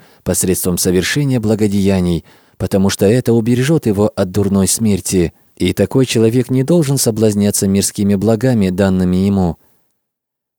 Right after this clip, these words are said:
Здесь достаточно упомянуть слова Всевышнего: «Пусть не обольщает вас мирская жизнь,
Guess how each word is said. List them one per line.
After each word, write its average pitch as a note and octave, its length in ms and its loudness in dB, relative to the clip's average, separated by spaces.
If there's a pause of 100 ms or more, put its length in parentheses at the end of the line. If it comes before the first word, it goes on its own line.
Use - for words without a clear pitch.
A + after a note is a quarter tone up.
(160)
Здесь A#2 320 0
достаточно B2+ 640 0
упомянуть G2+ 540 0
слова G2 340 -2
Всевышнего: F#2+ 840 -2 (680)
«Пусть G2 280 0
не G2 140 2
обольщает A#2+ 680 0
вас A2+ 300 0
мирская G#2+ 500 2
жизнь, F#2+ 480 -2